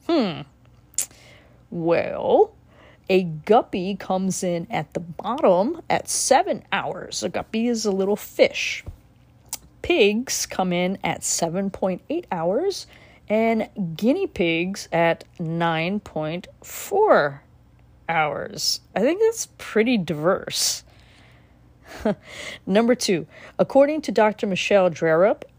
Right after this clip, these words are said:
whales and dolphins literally fall half asleep. <laughs>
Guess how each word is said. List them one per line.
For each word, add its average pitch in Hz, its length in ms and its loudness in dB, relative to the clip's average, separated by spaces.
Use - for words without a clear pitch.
whales 190 720 0
and 185 300 -4
dolphins 170 760 -4
literally 247 1080 2
fall 131 300 -6
half - 520 -6
asleep. - 540 -8
<laughs> 233 260 4